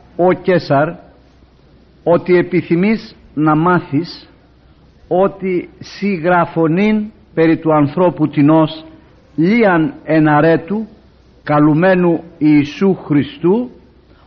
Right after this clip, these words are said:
όν ο λαός θεωρεί προφήτην και οι μαθητέ του Θεόν, λέγοντες ότι είναι Υιός Θεού, πλάστου των ουρανών και της γης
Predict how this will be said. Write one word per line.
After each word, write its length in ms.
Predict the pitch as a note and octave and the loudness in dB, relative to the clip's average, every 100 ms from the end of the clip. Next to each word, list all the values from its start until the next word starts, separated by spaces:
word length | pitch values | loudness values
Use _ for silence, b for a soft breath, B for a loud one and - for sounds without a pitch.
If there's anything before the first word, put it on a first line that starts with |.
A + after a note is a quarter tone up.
| b | b
όν 280 | - G#3+ G#3 | -2 0 2
ο 100 | F#3+ | 2
λαός 540 | F3+ F3+ G3+ A3 - - - - | 4 4 2 0 -8 -20 -12 -2
θεωρεί 640 | E3+ D#3+ D#3+ G3 F3+ - - | 2 4 4 2 -2 -4 -8
προφήτην 760 | D#3 D3+ C#3 G3+ G3+ G3+ A#3 A3+ b b b b | -2 -2 0 -4 -2 -2 -4 -4 b b b b
και 100 | E3+ | -2
οι 100 | F3 | 0
μαθητέ 540 | D#3+ D#3+ D#3+ C#3+ G3 G3+ | 2 0 0 0 0 0
του 220 | F3+ F3 - - - | 0 -2 -2 -10 -2
Θεόν, 480 | G3 F#3+ A#2 F3+ F#3+ - b b b b D#3+ | 2 2 0 -4 -8 -18 b b b b 0
λέγοντες 680 | F#3+ A3 A3 F#3+ G3+ - - | 2 2 0 2 0 -2 -6
ότι 280 | - F3 G3 | -2 -2 0
είναι 340 | F#3+ F#3 F3+ - | 0 2 0 -2
Υιός 520 | D#3+ D#3+ D#3+ D#3 - D#3 | 2 4 4 0 -6 0
Θεού, 420 | D3+ E3 A#3 A#3 - - _ _ _ _ _ _ _ - | 2 4 2 -2 -14 -20 _ _ _ _ _ _ _ -4
πλάστου 720 | D#3+ G3+ A3+ - G3 F#3 - - - | 0 2 0 -2 0 0 -2 -12 -6
των 200 | E3 D#3+ | 0 2
ουρανών 580 | D#3+ D3+ D3+ E3+ F#3 E3+ - - | 4 4 4 4 2 -2 -8 -2
και 180 | E3+ | -2
της 340 | D3+ D3 C3+ B2+ | 0 0 -2 -2
γης 480 | C#3+ A3 - - | -2 -4 -6 -16